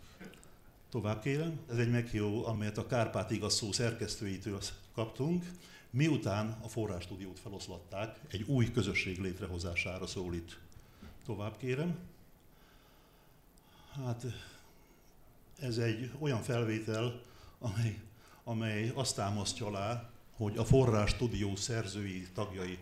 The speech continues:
sokat kirándultak a Kárpátokban, és hát ezeknek a kirándulásoknak azért, azért komolyabb célja is voltak. Na, ez az a levél, amelyben visszaküldik. Visszaküldik a szerzőknek a kéziratot.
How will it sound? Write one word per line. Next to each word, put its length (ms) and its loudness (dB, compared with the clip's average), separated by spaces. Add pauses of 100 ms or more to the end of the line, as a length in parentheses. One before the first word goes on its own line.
sokat 360 0
kirándultak 560 0
a 60 -2
Kárpátokban, 760 -2 (600)
és 160 -6
hát 240 -6 (1600)
ezeknek 380 2
a 80 2
kirándulásoknak 840 0
azért, 400 -6
azért 340 -8
komolyabb 360 0
célja 280 -2
is 180 -2
voltak. 420 -4 (1160)
Na, 240 -2
ez 140 6
az 140 2
a 80 4
levél, 280 2
amelyben 400 0
visszaküldik. 800 -2 (640)
Visszaküldik 720 -6
a 40 -2
szerzőknek 920 -2 (340)
a 320 -6
kéziratot. 800 -8